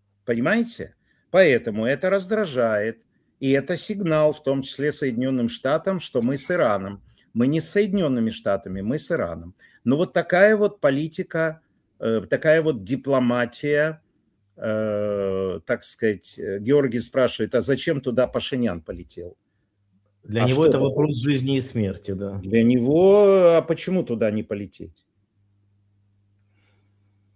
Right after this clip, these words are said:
Speaker 1: Если б я был лидером там какой-то страны, я бы, если б меня пригласили, я бы тоже туда полетел.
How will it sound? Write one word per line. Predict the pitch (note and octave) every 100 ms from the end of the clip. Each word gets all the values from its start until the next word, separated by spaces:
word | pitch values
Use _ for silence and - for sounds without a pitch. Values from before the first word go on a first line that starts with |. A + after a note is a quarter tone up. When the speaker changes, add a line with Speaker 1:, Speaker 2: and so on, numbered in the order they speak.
| _ _ -
Speaker 1:
Если | B2+ B2+
б | A#2
я | B2 F3+
был | D#3+ C3+
лидером | A#2+ D#3 C#3+ C3 A2
там | C3 A2
какой-то | B2 - C#3 C3
страны, | A2+ - A2 A2 E3+
я | G3
бы, | A#2 G#2 - - _
если | - G2+
б |
меня | A#2+ C3 C3
пригласили, | B2+ A2+ A#2 - E3+ G#3
я | D3+
бы | G#2
тоже | A2 D3+ C#3+
туда | C#3+ D3+ C#3
полетел. | - A#2+ A#2 - A2 G#2+